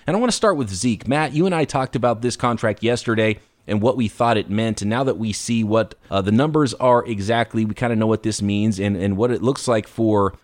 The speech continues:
the Cowboys going forward. And Mike, I wanna get your opinions on this contract. It's six years, ninety million, so that's fifty mil per year. And I think it was obvious that he was gonna go over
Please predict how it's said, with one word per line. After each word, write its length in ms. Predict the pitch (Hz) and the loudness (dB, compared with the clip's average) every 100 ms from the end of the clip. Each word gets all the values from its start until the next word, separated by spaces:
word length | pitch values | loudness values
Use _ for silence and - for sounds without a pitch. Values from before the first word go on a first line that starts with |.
| - | -8
the 80 | 95 | -4
Cowboys 420 | 143 170 151 110 | 0 2 4 2
going 240 | 110 113 98 | 2 -2 -2
forward. 400 | - 110 110 98 | -2 0 0 0
And 100 | 101 | 0
Mike, 240 | 113 107 | -2 -2
I 60 | 110 | -2
wanna 180 | 110 | -2
get 200 | 95 101 | 0 -2
your 260 | 98 117 139 | 0 0 0
opinions 460 | 120 117 107 104 101 | -2 -2 0 0 0
on 80 | |
this 160 | 98 - | -2 -4
contract. 560 | 104 104 - 101 101 104 | -4 -4 -2 -2 -2 -6
It's 160 | - | -6
six 260 | 165 156 160 | -4 -4 0
years, 260 | 151 156 | 0 2
ninety 300 | 139 139 143 | 0 0 2
million, 420 | 135 127 123 123 143 | 2 4 2 0 -2
so 140 | 113 | -2
that's 160 | 113 - | -2 -2
fifty 340 | 147 - 147 | -6 -4 -2
mil 240 | 120 120 | 2 2
per 220 | 113 - 131 | 0 -2 -4
year. 320 | 101 107 104 | 0 0 0
And 100 | 98 | -2
I 40 | |
think 180 | - 110 | -4 -6
it 60 | 104 | -2
was 100 | 95 | 0
obvious 400 | 104 101 95 - | 0 0 -4 -2
that 180 | 95 - _ _ | -4 -4 _ _
he 100 | - | -2
was 160 | 135 104 | 0 0
gonna 200 | 120 110 | 0 0
go 220 | 104 104 | 0 -2
over 500 | - 123 127 139 147 | 0 0 2 2 0